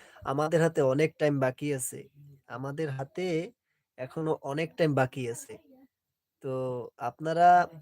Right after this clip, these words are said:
হতাশ হবেন না, ধৈর্য হারাবেন না। প্রিন্স সিনেমা বিগ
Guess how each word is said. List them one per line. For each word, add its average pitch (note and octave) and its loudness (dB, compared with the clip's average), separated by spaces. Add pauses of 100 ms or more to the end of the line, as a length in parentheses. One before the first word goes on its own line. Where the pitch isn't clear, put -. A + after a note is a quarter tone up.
(380)
হতাশ D#3 -2
হবেন E3+ 2
না, F3 0
ধৈর্য C#3+ 0
হারাবেন C#3+ 4
না। A#2+ -6 (600)
প্রিন্স E3 -6
সিনেমা E3 2 (300)
বিগ D#3+ -4